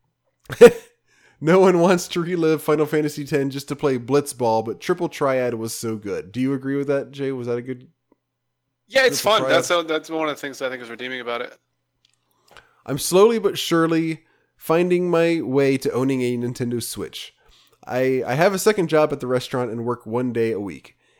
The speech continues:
Speaker 2: Every time I work, I put aside twenty dollars for the system. I'm a hundred dollars in, and in two months should be able to afford it. Nice. I'm really excited to try Mario Odyssey and Project Octopath. Also, some indies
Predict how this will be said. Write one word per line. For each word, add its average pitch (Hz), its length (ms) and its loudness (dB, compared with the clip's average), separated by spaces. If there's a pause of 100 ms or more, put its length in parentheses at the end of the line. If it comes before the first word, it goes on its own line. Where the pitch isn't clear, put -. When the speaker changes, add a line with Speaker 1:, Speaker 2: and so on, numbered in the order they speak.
Speaker 2:
Every 160 220 0
time 175 260 2
I 170 60 4
work, 131 300 2
I 120 100 -6
put 151 160 -2
aside 135 300 -2
twenty 143 220 -4
dollars 117 340 0
for - 120 -16
the 113 100 -8
system. - 480 -12 (360)
I'm 110 120 -6
a 113 40 0
hundred 190 240 0
dollars 190 340 4
in, 120 300 -2
and 117 180 -6
in 107 80 -6
two 208 220 -8
months 135 280 -2
should - 200 -12
be 123 140 -6
able 110 220 -6
to - 180 -10
afford 82 300 -12
it. 65 120 -20
Nice. - 420 -12 (640)
I'm 120 160 -2
really 202 200 8
excited 156 380 0
to 143 80 -4
try 139 220 0
Mario 131 380 0
Odyssey 123 420 -4
and 104 160 -8
Project 110 420 -6
Octopath. 95 720 -12 (500)
Also, 175 340 2
some 202 280 2
indies 175 640 -4